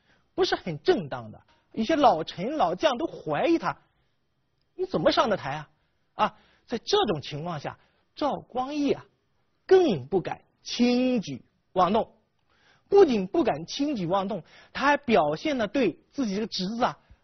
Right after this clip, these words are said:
非常的喜爱，非常的尊重。他给德昭升了官儿，而且呢，给德昭啊，封了郡王。不过，你不要看着这个皇帝啊，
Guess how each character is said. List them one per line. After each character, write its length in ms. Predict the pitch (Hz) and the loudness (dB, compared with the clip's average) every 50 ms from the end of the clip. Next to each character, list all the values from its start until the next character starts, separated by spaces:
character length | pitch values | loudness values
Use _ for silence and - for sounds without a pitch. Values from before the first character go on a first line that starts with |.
| _ | _
非 420 | _ - - 226 254 269 269 277 269 | _ 0 4 4 6 6 4 2 0
常 200 | - - 185 196 | 0 -2 -2 0
的 100 | 208 185 | -2 -2
喜 240 | - - - 151 147 | -4 -4 -6 -2 2
爱， 400 | 170 202 220 220 180 127 - _ _ _ _ | 4 6 6 6 4 0 -4 _ _ _ _
非 380 | _ - 208 214 226 240 254 247 | _ 0 4 4 6 4 4 2
常 180 | - 151 170 | -2 -6 -6
的 80 | 196 175 | -6 -6
尊 440 | 143 - - 156 156 180 196 214 208 | -6 -6 -6 -6 -4 -4 -4 0 4
重。 260 | 226 294 240 - - _ _ _ _ _ _ _ _ _ _ | 6 6 6 4 0 _ _ _ _ _ _ _ _ _ _
他 160 | - - 226 | -4 -2 -2
给 160 | 208 175 156 | 0 -2 -4
德 220 | 139 - - 160 196 | -6 -6 -6 -4 0
昭 240 | 190 214 220 208 - _ _ | 0 0 0 0 -4 _ _
升 200 | - - - 220 | -12 -8 -4 -4
了 100 | 208 190 | -2 2
官 160 | 185 233 262 | 6 8 8
儿， 140 | 294 403 - - _ _ _ _ _ _ _ _ _ | 8 6 4 -2 _ _ _ _ _ _ _ _ _
而 220 | - 151 180 247 | -2 0 2 2
且 160 | 269 - 214 185 | 2 0 0 2
呢， 180 | 226 269 277 - _ _ _ _ _ | 2 2 2 0 _ _ _ _ _
给 100 | - 160 | -6 -6
德 180 | 156 175 208 240 | -4 -2 0 4
昭 220 | 233 285 277 - - _ _ _ _ _ _ | 4 4 4 4 0 _ _ _ _ _ _
啊， 160 | - 175 165 | -2 -2 -2
封 220 | - - 262 262 | -2 -4 -8 -6
了 100 | 247 247 | -6 -6
郡 380 | 240 _ - 359 320 254 170 127 | -6 _ 2 2 2 2 0 -6
王。 240 | 120 117 120 - - _ _ _ - | -10 -14 -14 -14 -16 _ _ _ -2
不 140 | - 370 | 0 2
过， 240 | 381 415 381 - - _ _ _ _ _ _ _ _ _ _ _ _ _ _ | 4 4 4 2 0 _ _ _ _ _ _ _ _ _ _ _ _ _ _
你 180 | - 156 160 165 | -14 -12 -10 -10
不 260 | 151 - - 180 240 | -12 -12 -8 -2 2
要 200 | 370 415 320 202 | 4 6 4 4
看 360 | - - - 269 339 330 226 | 2 -4 -2 0 0 0 0
着 140 | 156 123 - _ _ _ _ _ _ | -4 -12 -18 _ _ _ _ _ _
这 80 | - 247 | -8 -6
个 80 | 220 202 | -6 -6
皇 400 | - - 190 170 180 233 294 330 | -4 -2 2 2 4 4 4 4
帝 240 | 330 320 208 - - _ _ | 2 2 0 -2 -8 _ _
啊， 180 | - 190 175 | 0 0 0